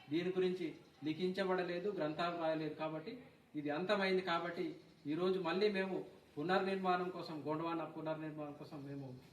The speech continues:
మా రాజు, గోండవాన రాజు ఎవరైతే ఉన్నారో మడవి, ఆయన మడవి వంశస్థుడు. ఎదురై మడవి, మడ-, రావణ్కి,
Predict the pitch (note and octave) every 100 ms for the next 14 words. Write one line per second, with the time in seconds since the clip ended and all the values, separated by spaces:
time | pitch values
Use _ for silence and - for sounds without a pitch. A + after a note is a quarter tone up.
0 | - C#3+ C#3 C#3 D#3 E3 C#3+ D3 D3 D3+
1 | C#3+ C3 - - - - - - C3+ D#3
2 | D#3+ D#3+ D#3 C#3+ D3 D3+ D3+ B2+ - -
3 | - - B2+ C#3+ F#3+ G3+ F#3 E3 D3 C#3
4 | D3 G3 F#3 F3 E3+ D#3+ D#3+ G#3 A3+ -
5 | - - C3+ D3+ G#3 A3+ G#3 F#3 G3 G3+
6 | F3 - - - - - - B2+ D3+ C#3+
7 | D3 F3+ G3+ G3 G#3 F#3 F#3